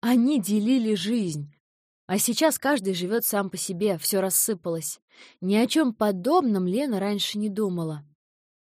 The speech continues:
«Спасибо». Она была готова обнять Светлану Гарьевну, но сдержалась. «Ну всё, идите. Вот мой номер на всякий случай».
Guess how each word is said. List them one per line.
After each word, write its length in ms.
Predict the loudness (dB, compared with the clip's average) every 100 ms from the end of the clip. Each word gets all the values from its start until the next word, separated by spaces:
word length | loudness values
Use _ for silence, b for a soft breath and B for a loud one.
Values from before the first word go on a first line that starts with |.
| _ _ _
«Спасибо». 680 | -18 -10 -8 -6 -6 -6 -10 -16 _ _ _ _ -4
Она 240 | 0 2
была 260 | 4 4 4
готова 480 | 2 0 0 2
обнять 460 | 0 0 -2 0 -2
Светлану 560 | -6 -6 -4 -4 -4 -2
Гарьевну, 540 | 0 0 0 -4 -4
но 140 | -4
сдержалась. 680 | -6 -6 -4 -4 -4 -6 -12 -18 _ _ _ _ -10
«Ну 80 | -6
всё, 280 | -2 0 -2
идите. 360 | -2 -8 -12 -18 _ _ 0
Вот 240 | 2 2
мой 160 | 2 2
номер 280 | 0 -2 -4
на 100 | -4
всякий 320 | -6 -6 -8
случай». 420 | -8 -8 -10 -14